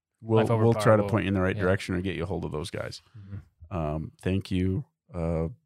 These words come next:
Speaker 1: both of you, for, for coming in, doing this, helping
Speaker 2: Yeah.
Speaker 1: to promote it.
Speaker 2: Well,
Speaker 1: Uh,
Speaker 2: thanks for having us
Speaker 1: great
Speaker 2: on.
Speaker 1: cause.
Speaker 2: Yeah, good way to get, good way to get the word out. If anybody's looking to get involved in any way,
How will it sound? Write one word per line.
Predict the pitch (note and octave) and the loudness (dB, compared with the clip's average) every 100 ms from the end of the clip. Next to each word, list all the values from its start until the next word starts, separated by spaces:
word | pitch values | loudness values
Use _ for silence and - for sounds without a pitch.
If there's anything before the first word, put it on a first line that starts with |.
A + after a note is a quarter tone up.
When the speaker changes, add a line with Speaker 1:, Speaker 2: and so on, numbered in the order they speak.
| - | 0
Speaker 1:
both | G#2+ A#2+ | 2 2
of | D#2+ | -2
you, | D2+ E2 A2+ _ _ _ | -2 -4 -8 _ _ _
for, | E2+ E2+ D#2+ | -6 -4 -4
for | - F#2 | -6 -6
coming | - F2+ E2+ | -2 -2 -2
in, | E2+ F#2+ - _ | -4 -6 -10 _
doing | F2+ E2+ E2+ | -4 -4 -2
this, | E2+ G#2 - - - - - - _ _ _ _ _ | -2 -2 -4 -14 -20 -20 -20 -20 _ _ _ _ _
helping | G#2+ G2 | -4 -2
Speaker 2:
Yeah. | G2 | -2
Speaker 1:
to | G2+ | -4
promote | G2 F#2 F2 | -2 0 0
it. | G#2 - - _ | 0 -2 -14 _
Speaker 2:
Well, | - - | -6 0
Speaker 1:
Uh, | |
Speaker 2:
thanks | C3 C3 | 0 2
for | B2+ | 0
having | C3 B2+ | 0 -2
us | - | 0
Speaker 1:
great | C3 | 0
Speaker 2:
on. | A#2 | 2
Speaker 1:
cause. | G#2+ D#2+ A2 - - - | 2 2 0 -8 -20 -14
Speaker 2:
Yeah, | - A#2+ G#2+ | -4 -4 -2
good | B2 A2+ | -4 -4
way | A#2 | -2
to | |
get, | A#2 A#2 - C3+ - | -2 -4 -8 -16 -8
good | B2+ | -4
way | A#2+ A#2+ | -2 -2
to | |
get | A#2+ | -2
the | B2 | -2
word | B2+ B2 | 0 2
out. | A#2 A2 - | 2 0 -2
If | C3 - | -2 0
anybody's | C#3 C3 C3 A2+ | 0 2 0 0
looking | C3+ C3+ | -2 -2
to | B2+ | 0
get | B2 A#2+ | 2 2
involved | B2 A#2 B2 C3 C#3 B2+ | 0 2 4 6 6 4
in | A#2 | -2
any | A#2 B2 | -4 -4
way, | A#2 A#2+ C3 C#3 | 0 2 4 2